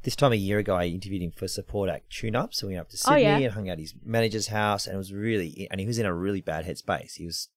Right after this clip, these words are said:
Speaker 1: you know, I was talking to him about suicide ideation and that kind of thing, and he was just being very, you could just see all his energy 'cause he was having that pressure of coming out of lockdown, and, like, he actually really,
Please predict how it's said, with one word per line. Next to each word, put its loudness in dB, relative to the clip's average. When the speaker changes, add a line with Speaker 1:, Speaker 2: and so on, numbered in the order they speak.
Speaker 1:
you -8
know, -2
I 0
was -4
talking -10
to -6
him -4
about -6
suicide -6
ideation -6
and -6
that -10
kind -10
of -14
thing, -8
and -10
he -12
was -14
just -14
being -6
very, 0
you -6
could -10
just -6
see -4
all -4
his -6
energy -6
'cause -8
he 0
was 0
having 0
that -4
pressure -4
of -8
coming -2
out 2
of -2
lockdown, 2
and, -2
like, -4
he -2
actually -6
really, -6